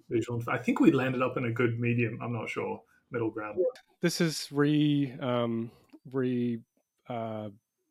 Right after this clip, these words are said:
Speaker 2: prompted me for some, some things of why I don't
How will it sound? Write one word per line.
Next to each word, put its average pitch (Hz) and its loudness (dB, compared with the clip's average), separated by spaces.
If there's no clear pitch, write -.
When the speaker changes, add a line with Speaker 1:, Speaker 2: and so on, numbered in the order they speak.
Speaker 2:
prompted 127 -2
me 123 0
for 117 -2
some, 120 -4
some 113 -2
things 127 2
of 107 -10
why 117 -2
I 143 4
don't 151 2